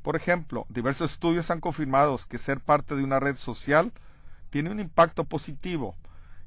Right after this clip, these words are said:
incluyendo mejor calidad de vida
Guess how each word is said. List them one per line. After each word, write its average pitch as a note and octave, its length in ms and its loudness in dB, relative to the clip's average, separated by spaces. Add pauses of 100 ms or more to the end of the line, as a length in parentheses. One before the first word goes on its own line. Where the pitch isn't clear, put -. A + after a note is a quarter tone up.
incluyendo C3+ 880 0 (340)
mejor C3 340 -2
calidad C3+ 400 4
de C3 120 0
vida F3 500 0